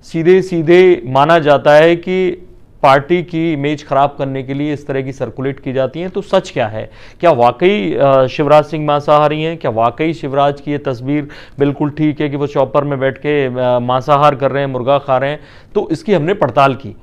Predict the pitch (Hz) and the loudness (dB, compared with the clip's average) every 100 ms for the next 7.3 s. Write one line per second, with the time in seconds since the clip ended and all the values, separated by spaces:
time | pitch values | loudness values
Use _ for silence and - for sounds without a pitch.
0 | - 160 190 175 151 190 - - - 139 | -6 -2 0 2 2 0 -2 -14 -2 -2
1 | - 175 196 160 - 135 131 131 165 175 | 2 4 4 0 -6 -4 -2 4 4 4
2 | 143 143 139 151 175 156 120 147 190 143 | 0 -2 2 4 2 -2 -4 -4 -6 -6
3 | 139 165 156 135 147 143 160 143 120 123 | -6 -6 -6 -8 -6 -6 -6 -6 -6 -6
4 | 143 170 165 135 139 151 151 - - - | -2 -2 0 0 2 0 -2 -20 -20 -6
5 | 135 131 - 135 147 - 127 139 139 165 | -4 -4 -4 0 0 -2 -6 -8 -6 -8
6 | 160 127 131 131 139 139 160 156 127 135 | -4 -4 2 0 0 -4 -4 -4 -4 -2
7 | 135 127 113 | 0 0 -4